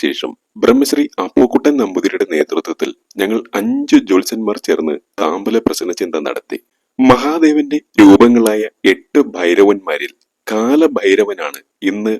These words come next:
പ്രശ്നപ്പലയിൽ അവതരിച്ചത്. കാലഭൈരവനൊപ്പം പാർവതി ദേവിയുടെ രൂപങ്ങളിൽ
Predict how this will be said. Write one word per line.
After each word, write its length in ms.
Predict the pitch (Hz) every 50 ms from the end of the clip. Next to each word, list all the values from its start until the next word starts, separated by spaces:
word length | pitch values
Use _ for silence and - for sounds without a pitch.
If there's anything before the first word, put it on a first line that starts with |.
| - -
പ്രശ്നപ്പലയിൽ 800 | 107 92 85 - 120 123 117 - 104 95 87 85 82 82 80 - - _ _ 82 80
അവതരിച്ചത്. 580 | 71 76 76 82 80 78 - - - 73 - - - _ _ _ _ _ _ -
കാലഭൈരവനൊപ്പം 1200 | 120 113 110 113 123 139 139 - - - 95 98 98 104 107 107 - 104 - 76 - - - 69 64 95
പാർവതി 380 | 95 107 127 123 139 139 143 147 - 131
ദേവിയുടെ 360 | 127 123 120 117 113 120 117 101
രൂപങ്ങളിൽ 480 | 90 - - 90 90 90 87 90 90